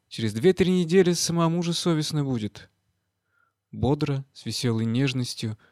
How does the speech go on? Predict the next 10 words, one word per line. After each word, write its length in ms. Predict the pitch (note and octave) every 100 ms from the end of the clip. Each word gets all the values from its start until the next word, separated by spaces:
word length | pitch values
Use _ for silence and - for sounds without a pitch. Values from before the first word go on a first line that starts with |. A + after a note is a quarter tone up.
| _ _ _ _
от 140 | - -
сожаления 460 | A2+ A2+ A2+ A2
ко 180 | G#2 A#2
мне 180 | A2+ G#2
глупому, 520 | G2 G2+ - F#2 G2+ - _ _ _ _
тиснет 440 | - C3 - A#2+ -
руку 380 | D3 D#3+ C#3+
и 60 | B2+
бежит 420 | G#2+ A2 A2+ -
дальше. 580 | G#2+ G#2 F#2+ - E2+ -